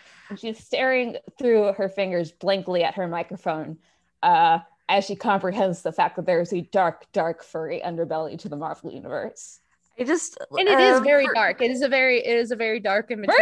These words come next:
Speaker 1: Murder!
Speaker 3: series. Very murderous.
Speaker 1: Fluffy.
Speaker 2: For
Speaker 3: Lots of
Speaker 2: those who
Speaker 3: murder.
Speaker 2: are, uh, <laughs> who, because most people will not ha-,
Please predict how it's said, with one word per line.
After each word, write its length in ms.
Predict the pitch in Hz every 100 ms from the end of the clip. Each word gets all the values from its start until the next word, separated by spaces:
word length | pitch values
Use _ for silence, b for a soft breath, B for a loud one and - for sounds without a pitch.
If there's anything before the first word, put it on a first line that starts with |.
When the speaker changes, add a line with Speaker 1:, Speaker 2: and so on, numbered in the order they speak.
| 659
Speaker 1:
Murder! 180 | 175 - - _ _
Speaker 3:
series. 440 | 196 180 165 - _
Very 320 | - 208 294 302
murderous. 520 | 262 226 - - - _ _
Speaker 1:
Fluffy. 140 | -
Speaker 2:
For 80 | 320
Speaker 3:
Lots 120 | 226
of 60 | 311 320
Speaker 2:
those 80 | 302
who 100 | 320
Speaker 3:
murder. 60 |
Speaker 2:
are, 360 | 285 269 240 -
uh, 360 | 247 262 247 277
<laughs> 100 | -
who, 220 | 262 240
because 340 | 233 262 220
most 220 | 240 233
people 260 | - 226 226
will 160 | 208 214
not 220 | 220 214
ha-, 300 | 220 214